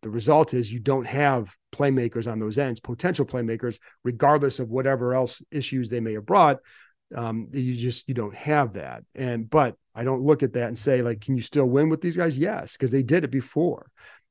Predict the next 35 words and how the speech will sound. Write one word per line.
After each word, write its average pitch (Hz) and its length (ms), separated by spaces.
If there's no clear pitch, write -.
And, 131 260
but 135 180
when 135 200
you're 131 140
playing 156 400
this 139 200
way 147 120
in 131 60
the 120 60
back 117 280
seven, 127 340
you're 117 100
not 107 180
gonna 87 200
win 80 180
because 117 360
you 120 80
just 117 220
give 117 160
up - 140
too - 160
much 104 200
stuff. - 380
And, 110 480
you 131 80
know, 113 160
again, 110 380
missed 135 220
tackles, 123 720
<clears throat> - 100
whatever 127 500
you 117 100
wanna 117 220
call 131 320
it, 110 120